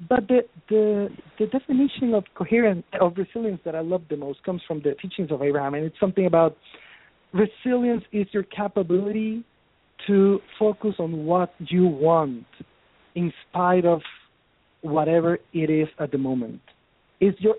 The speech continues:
ability to direct your full attention to that thing that you want, to the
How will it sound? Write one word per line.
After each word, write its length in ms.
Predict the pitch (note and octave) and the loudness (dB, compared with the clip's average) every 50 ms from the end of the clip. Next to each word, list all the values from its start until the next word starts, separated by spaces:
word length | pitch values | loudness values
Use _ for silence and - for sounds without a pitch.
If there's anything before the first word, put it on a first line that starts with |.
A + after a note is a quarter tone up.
| - | -4
ability 640 | G#3+ G3+ F#3 - - C#4 D4+ D4 C#4 G#3 D#3 C#3 - _ _ _ _ _ _ | -8 -10 -8 -8 -4 -4 -2 -2 -2 -4 -6 -8 -14 _ _ _ _ _ _
to 80 | A3 G#3+ | -10 -10
direct 600 | E3 - G3+ F#3 F3+ F3 F#3 G#3+ A#3+ A3+ - _ _ _ | -6 -4 -2 -2 -2 -4 -6 -8 -10 -10 -14 _ _ _
your 180 | F3+ G#3 A3 G#3+ - _ | -4 -4 -4 -4 -6 _
full 260 | - D4 D#4 D4 - - | -2 0 0 0 -2 -4
attention 800 | A3+ - - C#4 D#4 E4 D#4+ - - - G3 D#3+ C3+ A#2+ - - _ _ _ _ _ _ _ _ _ _ _ _ _ | -8 -6 -2 -2 0 0 0 -2 -4 -8 -10 -10 -10 -14 -16 -20 _ _ _ _ _ _ _ _ _ _ _ _ _
to 120 | G#3 G3+ F3 D3+ C#3+ _ | -6 -6 -6 -6 -8 _
that 240 | G3+ G#3+ A3 A#3 A#3 - _ _ - | -2 -2 -2 -2 -4 -8 _ _ -4
thing 240 | G3+ G3 G3 F#3 - | -2 -2 -2 -2 -4
that 160 | F3 E3 D3+ - _ | -6 -8 -10 -12 _
you 180 | - F3+ F3 F3 | -4 -2 -2 -2
want, 560 | E3+ D#3 C#3+ D3 D#3 E3 F3 E3 C#3 A#2+ - - _ _ _ - | -2 -2 2 4 4 4 4 4 2 -4 -8 -12 _ _ _ -2
to 60 | G3 | -2
the 100 | G3+ | -2